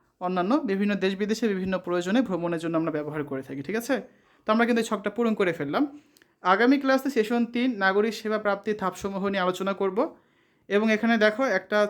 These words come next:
ছক রয়েছে একশো চার পৃষ্ঠায়, এই ছকটার সমাধান আগামী ক্লাসে আমরা করে দিব। ঠিক আছে, তো শিক্ষার্থীরা, এতক্ষণ তোমরা দেখলে সপ্তম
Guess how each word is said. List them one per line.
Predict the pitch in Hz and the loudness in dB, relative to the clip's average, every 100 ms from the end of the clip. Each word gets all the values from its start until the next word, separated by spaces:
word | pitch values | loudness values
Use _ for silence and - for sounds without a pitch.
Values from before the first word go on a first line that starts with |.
| 208 | 0
ছক | 202 202 | -2 0
রয়েছে | 208 202 202 | 0 0 -2
একশো | 208 202 202 | -6 -6 0
চার | 190 202 | 0 0
পৃষ্ঠায়, | 202 - 240 311 - _ _ _ | -4 -4 -6 -6 -10 _ _ _
এই | 170 170 | -4 -2
ছকটার | 190 180 185 185 | -2 -2 -4 -4
সমাধান | 180 180 175 | -4 0 0
আগামী | 165 170 170 | 2 0 0
ক্লাসে | 160 160 | -2 0
আমরা | 151 147 | -2 -2
করে | 196 180 | -2 -2
দিব। | 135 - - | -2 -8 -6
ঠিক | 196 | -6
আছে, | 220 285 - _ _ _ _ _ _ | -4 -6 -8 _ _ _ _ _ _
তো | 196 | -2
শিক্ষার্থীরা, | 254 240 277 285 302 339 - 185 | 0 2 2 4 4 2 -6 -6
এতক্ষণ | 226 247 233 | -2 -2 0
তোমরা | 226 220 | 0 2
দেখলে | 202 208 226 285 - _ _ | 0 0 -2 -2 -10 _ _
সপ্তম | - 226 220 269 | -2 -2 0 -2